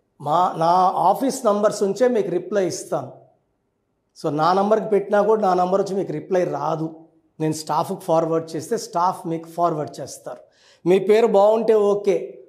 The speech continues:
బాగలేని వాళ్ళు అపాయింట్మెంట్ తీసుకోవాలి, ఫీజు కట్టి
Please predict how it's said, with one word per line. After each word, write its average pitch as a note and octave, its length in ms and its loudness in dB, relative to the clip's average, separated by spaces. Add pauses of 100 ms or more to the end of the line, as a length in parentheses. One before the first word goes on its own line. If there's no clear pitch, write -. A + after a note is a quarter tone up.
బాగలేని A3+ 540 4
వాళ్ళు G#3+ 760 2 (140)
అపాయింట్మెంట్ G#3+ 680 0
తీసుకోవాలి, D#3+ 460 -2
ఫీజు G3 300 -6
కట్టి F#3 600 -2